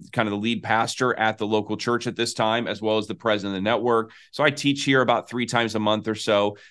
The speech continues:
Uh, and then, you know, I'm on the road a, a lot throughout the week. I, I'm able to kind of orbit some of the other, uh, you know, times as, as the staff kind of picks up pieces in between things.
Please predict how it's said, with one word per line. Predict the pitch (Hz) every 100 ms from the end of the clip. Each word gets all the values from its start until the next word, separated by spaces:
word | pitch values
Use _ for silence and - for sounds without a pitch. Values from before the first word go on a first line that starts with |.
| _
Uh, | 101 101 104
and | 107 107
then, | 107 107
you | 107
know, | 98
I'm | 101
on | 101
the | 101
road | 104 104 104 101 -
a, | 101 104
a |
lot | 104 101 95 90
throughout | 113 107 -
the | 98
week. | 120 127 123 -
I, | 101 98
I'm | - 98
able | 98 95 98
to | 107
kind | - 101
of | -
orbit | 110 110 107 -
some | 117
of | 107
the | 101
other, | 107 110 107 - - _ -
uh, | 104 -
you | 113
know, | 104
times | 95 117 110 110 110 101
as, | 98 -
as | 101 92
the | 87
staff | 117 110 107
kind | 110
of | 101
picks | 113 -
up | 104 -
pieces | 117 107 104 98
in |
between | 87 - 120 120
things. | 127 113 113